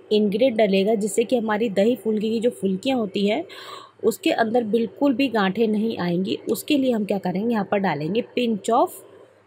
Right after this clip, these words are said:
soda। मीठा वाला soda है, जो खाने वाला soda होता है ना, बस वही यहाँ पर यूज़ किया है। इससे क्या होगा ना, फूली फूली हमारी पकौड़ियाँ बनेंगी दही वाली, और उससे अंदर गांठें भी बिल्कुल भी नहीं पड़ी, एकदम soft,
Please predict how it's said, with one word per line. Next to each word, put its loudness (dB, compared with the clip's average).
soda। 0
मीठा 0
वाला 4
soda 2
है, 0
जो 0
खाने -4
वाला 0
soda -2
होता -4
है -6
ना, -4
बस -4
वही 0
यहाँ -2
पर -2
यूज़ -4
किया -4
है। -4
इससे -4
क्या 2
होगा 0
ना, -2
फूली 4
फूली 0
हमारी 2
पकौड़ियाँ 2
बनेंगी 0
दही 0
वाली, 0
और 2
उससे -2
अंदर 2
गांठें 2
भी 2
बिल्कुल -2
भी -2
नहीं 2
पड़ी, -2
एकदम 0
soft, -2